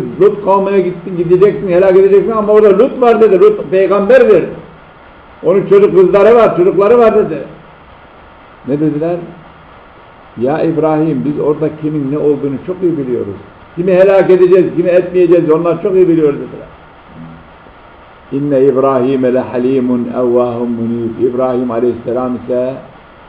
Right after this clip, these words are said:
dua ederken inleyen ve Allah'a daima dönen bir kişiydi. Peygamber Efendimiz. Ağla-, ağlayarak dua eden insandı. "Ya İbrahim, ey İbrahim," diyor Cenab-ı Allah,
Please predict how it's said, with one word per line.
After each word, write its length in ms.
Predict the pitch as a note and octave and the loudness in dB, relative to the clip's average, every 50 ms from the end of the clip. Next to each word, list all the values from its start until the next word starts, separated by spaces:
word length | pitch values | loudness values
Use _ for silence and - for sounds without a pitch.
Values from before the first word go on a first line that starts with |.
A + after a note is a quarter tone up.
| - - - A#2 G#2+ | -20 -20 -20 -8 -4
dua 380 | B2 B2+ C#3+ D#3+ D#3+ D#3 D#3+ C3+ | -2 0 2 2 0 0 -2 -4
ederken 480 | C3 A#2+ C3 B2+ A2+ - C#3 B2+ A#2+ A#2 B2 | -4 -2 -2 -4 -4 -4 -6 -6 -6 -6 -6
inleyen 600 | C#3+ C#3+ C3+ C3 B2+ C3 C3+ C3+ C3+ C3 C3 C3+ C#3+ C#3+ C#3+ D#3+ - - - - - - - - - - - - - - | -6 -4 -4 -2 0 2 2 2 2 0 -2 -6 -8 -10 -14 -18 -20 -20 -20 -20 -20 -20 -20 -20 -20 -20 -20 -20 -10 -6
ve 280 | B2 C3 C3+ C#3 C#3 - - - - | -4 -2 -2 -2 -4 -6 -10 -14 -8
Allah'a 580 | - C3 B2+ B2 A#2+ B2 B2 A#2+ A#2+ B2 A#2+ A2 | -6 -2 0 0 0 0 -2 -4 -6 -8 -8 -8
daima 500 | - D#3 - D3+ C#3 C3+ C#3 C3+ C3 A#2+ | -8 -8 -8 -10 -10 -8 -8 -8 -6 -6
dönen 320 | B2+ B2+ B2+ B2 A#2+ A#2 | -6 -6 -6 -6 -6 -6
bir 140 | A2+ A#2 A2 G#2 - - - - - - - - - | -6 -6 -8 -8 -12 -18 -20 -20 -20 -20 -20 -18 -16
kişiydi. 480 | A#2 G#2+ G2 G#2+ G2+ F#2 F#2 G2+ - - - - - - - - - - - - | -14 -14 -12 -12 -14 -14 -14 -16 -18 -20 -20 -20 -20 -20 -20 -20 -20 -20 -18 -14
Peygamber 240 | A#2+ G#2+ G2+ - A2 | -14 -14 -12 -14 -16
Efendimiz. 420 | A2 G#2 - - - - - - - - - - - - - - - - - - | -14 -14 -16 -16 -16 -18 -20 -20 -20 -20 -20 -20 -20 -20 -20 -20 -20 -18 -10 -4
Ağla-, 340 | B2 C3 B2 B2 B2+ - | -2 -2 0 0 -2 -2
ağlayarak 680 | - A#2 C3 C3 B2+ B2 C3+ D3 D3 C#3 B2+ A2 - - | -4 -4 -4 -2 -2 0 0 0 0 -2 -4 -6 -8 -8
dua 280 | A#2 B2 C3+ C3 C3 C3 | -6 -6 -4 -6 -6 -10
eden 220 | B2 A2+ B2 A#2 | -12 -12 -12 -14
insandı. 480 | A#2 A2+ G#2 - G#2+ G2+ G#2+ G#2 G#2 G2+ - - - - - - - - - - - - - - - - - - - - - - - - | -14 -16 -16 -18 -18 -18 -18 -18 -20 -20 -20 -20 -20 -20 -20 -20 -20 -20 -20 -20 -20 -20 -20 -20 -20 -20 -20 -20 -20 -20 -20 -20 -6 0
"Ya 220 | D#3 G3+ A3 G#3+ F#3+ | 0 2 4 4 4
İbrahim, 640 | G3+ G3 F#3+ F#3+ F#3+ F#3+ E3+ E3+ F3 E3+ D#3+ D#3+ | 6 6 6 4 4 4 4 4 2 2 2 2
ey 160 | F#3 G3+ F#3+ | 4 6 6
İbrahim," 540 | F3+ E3 E3+ E3+ D#3+ D#3 D3 D#3+ D#3+ D3 D3 | 6 6 4 4 4 2 0 0 -2 -2 -2
diyor 120 | C#3+ C#3 C3 | -2 -2 0
Cenab-ı 360 | C3 C3+ C3 B2+ A#2+ A#2 A#2 | -2 -4 -4 -4 -6 -4 -4
Allah, 240 | A#2 A2+ A2+ A2+ | -2 -2 -4 -4